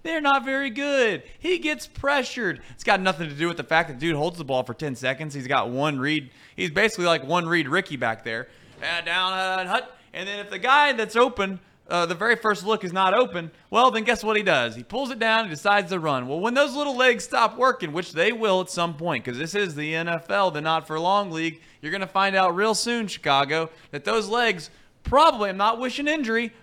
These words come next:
I'm not wishing it. Of course, I'm not wishing it, to be clear, but he's gonna get hurt. He's gonna get injured because that's what running backs in the N F L do get. They do get hurt.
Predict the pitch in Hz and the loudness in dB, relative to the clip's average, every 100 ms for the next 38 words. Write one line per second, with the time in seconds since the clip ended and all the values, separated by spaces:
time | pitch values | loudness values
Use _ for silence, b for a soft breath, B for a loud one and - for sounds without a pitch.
0 | - 147 180 226 247 330 - 247 214 226 | -8 -2 0 0 0 0 0 0 0 0
1 | 180 - 196 214 226 226 233 220 277 247 | -6 -8 -4 -2 -2 0 0 0 -6 -6
2 | 269 214 220 208 196 185 269 254 180 B | -6 -6 -6 -8 -10 -4 0 0 -2 B
3 | B 262 262 190 233 226 190 196 143 131 | B -2 -2 0 0 0 0 0 0 -2
4 | 98 - _ b - 208 226 226 202 185 | -2 -8 _ b -8 -4 -2 0 0 0
5 | 160 123 104 - b - 226 226 240 226 | 0 -2 -6 -8 b -2 0 4 4 2
6 | 208 190 202 190 170 170 170 170 165 165 | -2 -2 -2 0 2 2 0 -6 -2 -2
7 | 156 156 156 147 233 262 180 160 165 B | -2 0 -2 0 -4 -2 2 2 0 B
8 | B - 190 190 170 170 123 127 101 82 | B -4 -2 -2 -2 -4 -2 -4 -4 -6